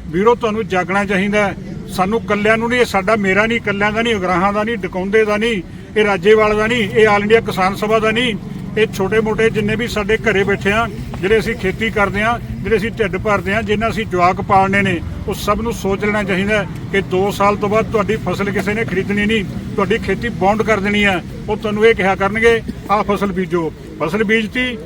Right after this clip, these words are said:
ਫਿਰ ਉਹ 'ਤੇ ਲਾਇਆ ਕਰਨਗੇ ਗੁਣਵੱਤਾ, ਇਹਦੇ ਵਿੱਚ ਜੀ ਇਹਦੀ ਗ੍ਰੇਡਿੰਗ ਨਹੀਂ ਹੋ ਰਹੀ,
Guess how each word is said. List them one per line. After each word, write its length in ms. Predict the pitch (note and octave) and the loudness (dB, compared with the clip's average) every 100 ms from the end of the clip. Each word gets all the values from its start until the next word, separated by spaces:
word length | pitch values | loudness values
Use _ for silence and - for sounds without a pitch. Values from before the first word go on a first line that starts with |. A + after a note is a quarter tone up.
| - A#3+ | -8 0
ਫਿਰ 160 | G3+ | 2
ਉਹ 60 | A3+ | 4
'ਤੇ 160 | A3+ | 2
ਲਾਇਆ 280 | A3 G3 G3+ | 2 2 2
ਕਰਨਗੇ 240 | G3+ A3 A#3 | 0 -2 -2
ਗੁਣਵੱਤਾ, 640 | G3 G#3 G3+ G3 G#3 F#3+ - - - G3+ | -4 -2 -2 2 2 2 0 -12 -4 0
ਇਹਦੇ 200 | G3+ A#3 | 2 2
ਵਿੱਚ 220 | G#3+ A3+ | 2 0
ਜੀ 80 | A#3 | -4
ਇਹਦੀ 180 | A#3+ | -4
ਗ੍ਰੇਡਿੰਗ 400 | G3+ F#3+ G3 G#3 | 0 2 2 0
ਨਹੀਂ 140 | G#3+ A3 | 0 0
ਹੋ 200 | F#3 G3 | 0 2
ਰਹੀ, 220 | G#3 F#3 | 0 0